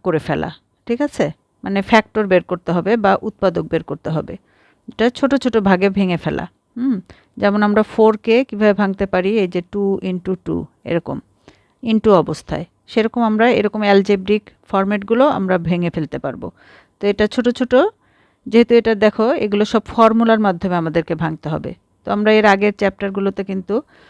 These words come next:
ফর্মুলার সব অনেকগুলো ম্যাথ করেছি। So ফর্মুলাগুলো আমরা কিন্তু জানি, স্কয়ারের ফর্মুলা, কিউবের ফর্মুলা। হ্যাঁ, তাহলে এখন আমরা শুরু করি।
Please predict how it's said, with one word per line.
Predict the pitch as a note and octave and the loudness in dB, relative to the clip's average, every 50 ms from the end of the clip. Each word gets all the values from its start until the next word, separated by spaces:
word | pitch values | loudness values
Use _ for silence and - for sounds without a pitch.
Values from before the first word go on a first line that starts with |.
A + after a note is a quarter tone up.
| _ _ _ - | _ _ _ 2
ফর্মুলার | - F#3+ F#3 F#3 F#3+ F#3 F#3 F#3 F3+ | 4 4 4 4 2 2 2 2 2
সব | - - F#3 F3 - | 2 2 0 0 0
অনেকগুলো | - - F#3+ F#3+ F#3+ F#3+ G3 G3 F#3+ F#3 | -2 -4 -2 -4 -4 -2 -2 -2 0 0
ম্যাথ | F#3 F3+ F3 F3 - - | 0 0 -2 -4 -4 -6
করেছি। | F#3+ F3+ F3+ F3 F3 - - A3 C#4 - _ _ _ _ _ _ _ _ _ _ _ _ _ _ - - | -4 -2 -2 -2 -2 -2 -2 -2 -2 -4 _ _ _ _ _ _ _ _ _ _ _ _ _ _ -20 -12
So | - G3 D#3+ | -10 -10 -4
ফর্মুলাগুলো | - - G3+ F#3+ F#3+ G3 G3 G3 G3 F#3 F#3 F#3 F#3 | 2 4 4 4 4 2 2 2 2 0 2 0 0
আমরা | F3 F3 E3+ F3+ | 0 0 0 -2
কিন্তু | F3 - F3+ F3 F#3+ F3+ | -4 -4 -6 -6 -6 -4
জানি, | F3 F3+ F3 E3 D#3+ E3 F3+ A#3 C4+ - _ _ _ _ - | -2 0 0 0 0 -2 -4 -4 -6 -8 _ _ _ _ -18
স্কয়ারের | - - - - F#3 F3 E3+ E3+ F3 | -16 -6 0 2 4 4 4 2 2
ফর্মুলা, | - - F3+ E3+ E3+ E3 E3 E3 E3 | 0 -2 -2 -2 -2 0 0 0 0
কিউবের | F3 _ - F#3+ F3 F3 F3 F3 E3 | -2 _ -4 -4 -4 0 0 0 -2
ফর্মুলা। | - - E3+ E3 E3 E3+ E3+ E3 E3 E3+ G3+ A3 _ _ _ _ _ _ _ _ - | -2 -4 -4 -4 -4 -2 -2 0 0 0 0 -2 _ _ _ _ _ _ _ _ -6
হ্যাঁ, | A3+ A#3 C4 B3+ G#3+ F#3 - _ _ _ _ _ _ _ _ _ _ _ _ _ | -2 0 0 0 0 -2 -6 _ _ _ _ _ _ _ _ _ _ _ _ _
তাহলে | - - F3+ F#3 E3+ E3+ F3 F3 G3+ A#3+ C4 - _ _ | -6 -4 -2 0 0 2 2 2 2 2 0 -4 _ _
এখন | - - F3+ F3+ - G3 F#3+ | -6 -4 -4 -4 -4 -4 -4
আমরা | F3+ F3+ F3 E3+ F3 F#3+ B3+ C#4+ - _ _ _ _ _ _ _ _ _ _ _ _ _ _ _ _ _ _ _ _ _ _ _ _ _ _ _ _ _ _ _ _ _ _ _ _ _ _ _ _ _ _ _ _ _ _ _ _ _ _ _ _ _ _ _ _ _ _ _ _ _ _ - | -2 -2 -2 0 2 2 0 0 -4 _ _ _ _ _ _ _ _ _ _ _ _ _ _ _ _ _ _ _ _ _ _ _ _ _ _ _ _ _ _ _ _ _ _ _ _ _ _ _ _ _ _ _ _ _ _ _ _ _ _ _ _ _ _ _ _ _ _ _ _ _ _ -12
শুরু | - - A3 G3 G#3 | -4 0 2 2 2
করি। | G3+ - F#3 F3 G3 C4+ | 2 2 2 2 0 0